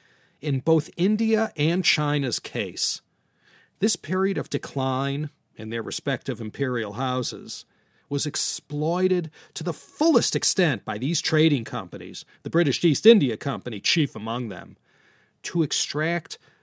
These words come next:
the maximum amount of value in concessions. It really was a case of cursed bad luck that both countries, India and China,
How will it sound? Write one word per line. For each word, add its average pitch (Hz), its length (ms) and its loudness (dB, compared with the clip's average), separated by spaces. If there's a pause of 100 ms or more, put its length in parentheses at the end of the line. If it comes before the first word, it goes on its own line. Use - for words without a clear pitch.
(140)
the 151 100 0
maximum 180 800 2
amount 151 260 2
of 135 120 0
value 143 480 2
in 120 80 -6
concessions. - 920 -6 (320)
It 208 320 2
really 135 560 4
was 113 380 -2
a 87 140 -16 (100)
case 151 460 -2
of 82 240 -16 (440)
cursed - 640 -2
bad 147 320 2
luck 131 360 0
that 110 200 -6
both 220 240 8
countries, 120 600 -4
India 180 400 4
and 170 320 0
China, 196 520 0